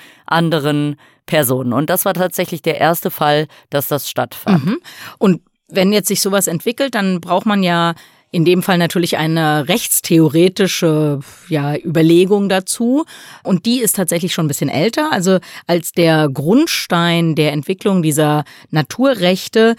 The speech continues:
Speaker 2: gilt ein wissenschaftliches Paper, eine Wissens-, ein wissenschaftlicher Artikel aus dem Jahr neunzehnhundertzweiundsiebzig von Christopher Stone. Der Artikel heißt Should Trees Have a Standing? Also sollten
Speaker 1: Mhm.
Speaker 2: Bäume ein,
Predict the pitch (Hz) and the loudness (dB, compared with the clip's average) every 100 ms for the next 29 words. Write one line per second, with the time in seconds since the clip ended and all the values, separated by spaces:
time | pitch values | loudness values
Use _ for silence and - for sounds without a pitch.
0 | - _ - 190 196 - 170 165 165 165 | -6 _ 2 2 2 -2 0 2 2 2
1 | 165 160 185 202 - 170 - 160 180 151 | 2 0 0 0 0 -2 -2 -4 -2 -2
2 | - - 190 - 170 156 156 190 - 175 | -2 -2 -2 0 -2 -2 -2 -4 -4 -4
3 | 156 208 185 185 175 170 160 - - 175 | -4 -4 -6 -6 -2 -2 -2 -6 -4 -4
4 | 165 180 156 151 160 160 175 175 160 - | -2 -2 0 0 -2 -2 -2 0 0 -2
5 | 160 147 151 - 269 - 170 - 180 - | -2 0 -2 -4 -8 -4 -4 -2 -4 -2
6 | 175 156 - - 170 220 330 - - - | -2 -2 -4 0 2 4 2 -4 -16 -20
7 | - - 151 151 165 - 190 185 170 170 | -12 -4 -4 -2 -4 -6 -4 0 0 0
8 | - - 175 - - 196 220 - 170 160 | -4 -4 -4 -6 -2 0 0 -2 -2 0
9 | 160 - 165 196 185 135 175 302 - 147 | 0 0 2 2 2 0 -2 -2 -4 -4
10 | 135 139 147 - 156 131 - - - 165 | -4 -4 -4 -2 -4 -4 -6 -10 -2 0
11 | 156 165 185 180 - 156 151 147 | 2 4 2 2 0 -2 0 0